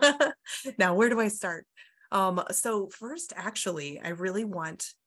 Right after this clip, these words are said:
you to talk about the idea of spiritual pain. Um, because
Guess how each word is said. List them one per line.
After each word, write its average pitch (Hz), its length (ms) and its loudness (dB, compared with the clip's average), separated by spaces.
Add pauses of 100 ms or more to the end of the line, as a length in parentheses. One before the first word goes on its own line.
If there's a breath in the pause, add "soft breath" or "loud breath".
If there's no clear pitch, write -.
you 175 140 -8
to 165 100 -10
talk 165 320 -8
about 147 400 -6
the 147 120 -12
idea 143 360 -10
of 147 80 -8
spiritual 135 680 -6
pain. - 400 -18 (1000 soft breath)
Um, 143 380 -2
because 165 520 -6